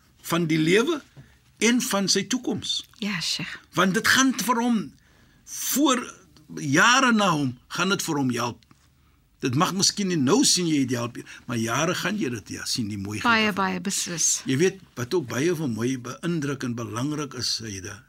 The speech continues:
Speaker 1: die onderwyser en die onderwyseres.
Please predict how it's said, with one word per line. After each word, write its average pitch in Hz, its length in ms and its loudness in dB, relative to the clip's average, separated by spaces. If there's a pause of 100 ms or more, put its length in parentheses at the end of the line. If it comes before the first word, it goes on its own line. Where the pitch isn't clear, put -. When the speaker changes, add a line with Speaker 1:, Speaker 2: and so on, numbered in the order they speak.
(120)
Speaker 1:
die 135 160 -8
onderwyser 131 840 -4 (680)
en 107 120 -6
die 117 160 -4
onderwyseres. 120 1040 -2